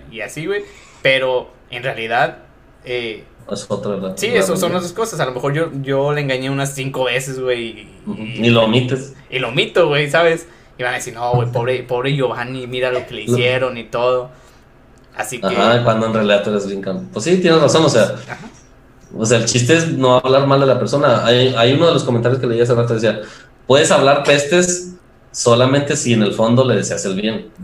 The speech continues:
Speaker 2: Mm, ¿cómo, qué, o sea, qué opinas de ese comentario?
Speaker 1: Sí, su-,
Speaker 2: ¿Estás
Speaker 1: ah,
Speaker 2: de acuerdo?
Speaker 1: si solamente le deseas el bien.
Speaker 2: O sea, dice, "Puedes hablar pestes de ella si en muy, si en el fondo, o sea, si no lo haces, vaya, con fi-, con el afán de,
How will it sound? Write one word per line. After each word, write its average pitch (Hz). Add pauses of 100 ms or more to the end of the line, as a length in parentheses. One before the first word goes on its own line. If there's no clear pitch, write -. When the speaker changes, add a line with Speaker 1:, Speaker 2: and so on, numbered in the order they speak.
(160)
Speaker 2:
Mm, 101
¿cómo, 113
qué, 123
o 113
sea, 107
qué 123
opinas 135
de 135
ese 139
comentario? 117 (840)
Speaker 1:
Sí, 139
su-, -
Speaker 2:
¿Estás 127
Speaker 1:
ah, 123
Speaker 2:
de 147
acuerdo? 160 (320)
Speaker 1:
si 147
solamente 170
le 190
deseas 151
el 185
bien. 160 (440)
Speaker 2:
O 135
sea, 139
dice, 135
"Puedes 165
hablar 170
pestes 170
de 160
ella 185 (260)
si -
en 117
muy, 143
si -
en 120
el 117
fondo, 139
o -
sea, 101
si 127
no 123
lo 147
haces, 160
vaya, 139
con 117
fi-, 123
con 120
el 117
afán 123
de, 143